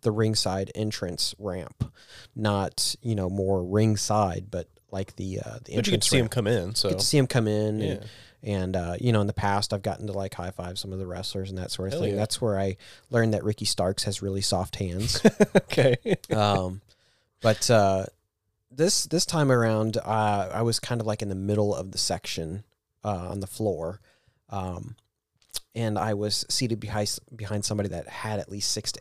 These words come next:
Speaker 1: eight inches on me.
Speaker 2: Great.
Speaker 1: Um, and that was without the afro.
Speaker 2: Really?
Speaker 1: <laughs> So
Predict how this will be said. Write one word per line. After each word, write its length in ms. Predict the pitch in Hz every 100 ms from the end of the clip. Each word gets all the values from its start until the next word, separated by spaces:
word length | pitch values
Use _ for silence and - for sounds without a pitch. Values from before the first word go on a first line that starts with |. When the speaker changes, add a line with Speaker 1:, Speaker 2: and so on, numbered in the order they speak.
| 98
Speaker 1:
eight 100 | 95
inches 320 | 92 - 101
on 220 | 65 57
me. 200 | 50 - - - - - - - - _ _ -
Speaker 2:
Great. 200 | 110 101
Speaker 1:
Um, 260 | 95 90 110 _ _ _ _ _ -
and 120 | 131
that 120 | 170
was 240 | 147 131 -
without 340 | 113 110 107
the 140 | - 55
afro. 440 | 78 78 - - - - - - - - -
Speaker 2:
Really? 300 | 117 107 92
Speaker 1:
<laughs> 40 | - - - _ _ _ _ - - -
So 520 | - 131 120 117 107